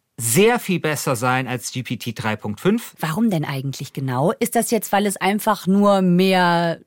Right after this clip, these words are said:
Speaker 2: Daten aus dem Internet bekommen hat oder noch mehr?
Speaker 1: Also angeblich tut es gar nicht so viel mehr Daten aus dem Internet bekommen. Ähm, aber es hat sehr viel mehr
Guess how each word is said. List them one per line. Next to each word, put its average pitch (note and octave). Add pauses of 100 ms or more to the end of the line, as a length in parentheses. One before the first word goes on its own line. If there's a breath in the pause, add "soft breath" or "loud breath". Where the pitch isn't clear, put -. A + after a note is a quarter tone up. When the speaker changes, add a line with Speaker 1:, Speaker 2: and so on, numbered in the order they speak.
(220)
Speaker 2:
Daten G3
aus G3+
dem E3
Internet A#3
bekommen D#4
hat D#4
oder A#3
noch F3+
mehr? B2+
Speaker 1:
Also C#3+
angeblich G3
tut B3+
es -
gar C3+
nicht A#2+
so A2+
viel B2
mehr A#2
Daten A2
aus A2
dem B2
Internet G#2+
bekommen. A#2+ (360)
Ähm, C3 (240)
aber F3
es -
hat -
sehr F3
viel D#3+
mehr D3+